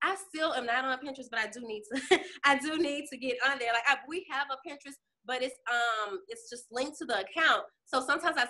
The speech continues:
see things, like, that people may have liked or whatever the case may be, but I hadn't just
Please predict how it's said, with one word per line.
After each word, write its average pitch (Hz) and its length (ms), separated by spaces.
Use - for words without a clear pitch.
see 269 220
things, 240 440
like, 220 180
that 214 100
people 254 180
may 226 100
have 196 140
liked 214 300
or 208 40
whatever 208 160
the 208 60
case - 120
may 311 120
be, 220 280
but 214 100
I 208 60
hadn't 269 180
just 240 220